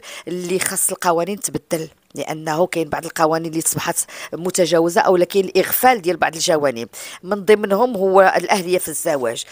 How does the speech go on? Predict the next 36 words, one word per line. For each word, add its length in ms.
واللي 380
مثلاً 500
هذا 100
الفرق 340
ديال 240
ثلاثين 300
سنه 420
ما 100
بين 200
شخص 340
وما 160
بين 200
واحد 200
السيده، 560
غا-، 60
علاش 280
غادي 180
تبرم 340
هذا 140
العقد 260
الزواج؟ 460
انا 160
كنظن 400
انه 300
خصو 260
يتصلح 460
ال-، 240
الفصل، 480
وغادي 300
يولي 300
بحال 280
اللي 140
كان 360
الفصل 440
ديال 200
القاصر، 540